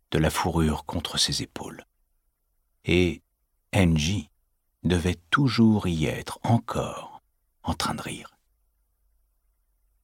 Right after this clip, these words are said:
Une heure plus tard, dans le hall, pendant que Pryor signait la facture, elle vit les valises noires en faux croco d'Eddie passer sur un chariot à bagages robot.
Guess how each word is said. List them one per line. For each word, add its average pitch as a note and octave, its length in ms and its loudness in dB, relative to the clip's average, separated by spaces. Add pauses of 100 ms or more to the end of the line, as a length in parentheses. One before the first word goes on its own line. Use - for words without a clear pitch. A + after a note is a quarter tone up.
(280)
Une G#2+ 160 8
heure C3+ 100 4
plus A2+ 160 0
tard, D3 240 4
dans F#2+ 120 4
le F2+ 160 2
hall, C3+ 280 6
pendant F2+ 420 2
que - 180 0
Pryor F2 680 0
signait D#2+ 400 2
la D2 80 -2
facture, C3+ 760 2 (800)
elle F#2+ 180 2
vit D#3 120 6
les A2+ 100 6
valises F#2 340 0
noires B2 280 4
en F2+ 100 2
faux - 260 -4
croco G#2 400 0
d'Eddie F#2 360 0
passer G#2+ 360 4
sur F#2+ 240 2
un F2+ 80 6
chariot G#2 480 2
à E2+ 60 2
bagages F2+ 460 2
robot. D2+ 580 0